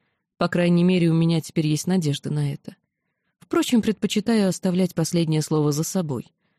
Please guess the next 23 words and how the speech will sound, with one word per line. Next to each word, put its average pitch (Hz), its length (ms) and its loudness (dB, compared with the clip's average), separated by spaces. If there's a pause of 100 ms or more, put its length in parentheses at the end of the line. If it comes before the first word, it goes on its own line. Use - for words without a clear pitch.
(220)
А 226 100 2
потому 269 380 2
поворачиваюсь 196 760 0
к - 60 -20
тому 190 240 2
самому 196 480 2
из 170 120 2
исполняющих 175 760 0
веления, 170 520 0 (440)
у - 140 -4
горла 214 320 2
которого 214 480 0
лорд 196 420 0
Шассар - 720 -4
все - 200 -2
еще 190 220 0
держал 170 380 0
нож. - 400 -6 (640)
Этот 277 240 -4
самый 220 360 0
ножичек 220 480 0
осторожно 185 520 0
отвожу — 156 500 -2